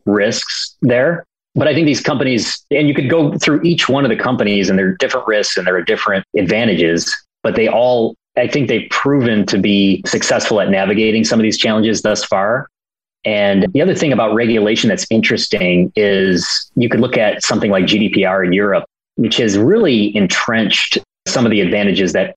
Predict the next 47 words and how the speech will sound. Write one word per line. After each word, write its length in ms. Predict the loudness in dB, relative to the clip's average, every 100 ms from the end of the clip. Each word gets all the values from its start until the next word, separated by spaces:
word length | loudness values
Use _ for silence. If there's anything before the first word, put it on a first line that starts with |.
| -2
a 100 | -2
company 240 | 0 0
like 180 | 0 -2 -2
Google 320 | 0 2 2
enjoys 460 | 2 2 2 2 0
or 60 |
Facebook. 600 | -2 -2 -2 0 -2 0
It 140 | 0 2
makes 200 | 2 0
it 80 | -2
harder 360 | 0 0 0
for 220 | 0 -2 -2
smaller 340 | 0 0 0
competitors. 640 | -2 -2 -2 -2 -2 -2
And 100 | 0
that's, 360 | 0 -2 -6 -4
we 140 | -2 0
saw 160 | 0
the 80 | 0
same 240 | 0 0
thing 120 | 0 0
in 60 |
the 60 | 0
banking 400 | 0 0 2 2
industry 420 | 2 2 0 2
where 340 | 2 2 0 0
the 100 | 0
large 400 | 2 2 2 0
banks 480 | 0 -2 -2 -6 -4
were 100 | 0
much 340 | 2 2 2 0
more 200 | 2 2
able 260 | 2 0
to 80 | 0
deal 300 | 0 2 2
with 200 | 0 0
regulation 800 | 0 2 2 2 0 0 0 0 0
than 440 | 0 2 2 2
the 80 | 0
small 300 | 0 0 0
banks. 340 | -2 -2 -4 -2
And 140 | 0
so 100 | 0
after 180 | 0 0
the 80 | -2
financial 440 | -2 -2 -2 -2
crisis, 840 | -2 -2 -2 -2 -2 -2 -6 -10